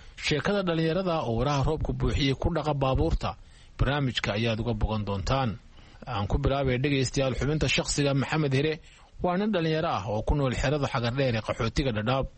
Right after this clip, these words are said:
Shaqo la'aanta ka jirta xeryaha darteed waxa uu ku khasbanaaday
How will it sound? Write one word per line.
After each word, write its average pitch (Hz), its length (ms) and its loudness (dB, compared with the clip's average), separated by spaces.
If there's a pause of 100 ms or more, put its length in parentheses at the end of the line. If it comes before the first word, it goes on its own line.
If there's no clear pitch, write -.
(240)
Shaqo 127 300 0
la'aanta 190 340 0
ka 208 120 2
jirta 185 260 0
xeryaha 165 380 2
darteed 135 480 0 (480)
waxa 139 240 0
uu 143 60 0
ku 156 80 4
khasbanaaday 135 680 2